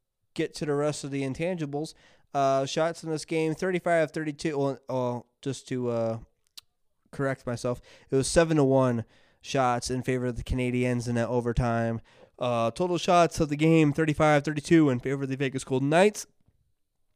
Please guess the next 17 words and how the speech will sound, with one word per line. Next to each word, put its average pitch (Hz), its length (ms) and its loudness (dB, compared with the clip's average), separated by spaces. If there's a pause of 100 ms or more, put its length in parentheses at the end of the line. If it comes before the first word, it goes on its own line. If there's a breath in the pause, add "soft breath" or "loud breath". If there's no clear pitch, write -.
(380)
Uh, 113 720 0 (340)
power 175 240 2
play 175 280 2
went 139 260 2
oh 156 160 4
for 120 160 -12
two, - 260 -8
uh, 113 400 0 (220)
was 117 320 -6
oh 170 140 2
for 127 140 -10
two 190 260 -2
for 180 100 -16
the 147 80 -14
Vegas 151 320 -2
Golden 151 240 -2
Knights, 143 240 0